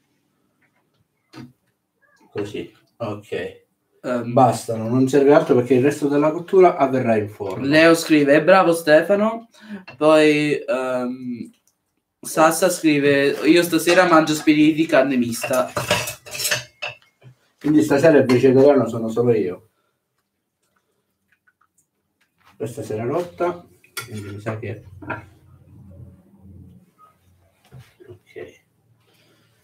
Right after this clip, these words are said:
Speaker 1: va bene. Direi anche di non perdere troppo tempo e man mano che li cuociamo possiamo anche riempirli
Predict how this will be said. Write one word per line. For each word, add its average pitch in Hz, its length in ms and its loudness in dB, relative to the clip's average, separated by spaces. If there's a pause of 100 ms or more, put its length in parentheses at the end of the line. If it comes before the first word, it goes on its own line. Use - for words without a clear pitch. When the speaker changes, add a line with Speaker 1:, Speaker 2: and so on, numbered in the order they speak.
(100)
Speaker 1:
va - 100 -18 (100)
bene. - 300 -20 (840)
Direi 151 360 4
anche 120 800 -2
di 127 160 -12
non - 160 -4
perdere 110 420 -4
troppo 120 340 -6
tempo 180 640 0 (880)
e 135 260 2
man 131 160 -2
mano 131 280 0
che 123 160 0
li 117 120 -2
cuociamo 127 800 -6
possiamo 120 480 -4
anche 113 300 -2
riempirli 131 840 -4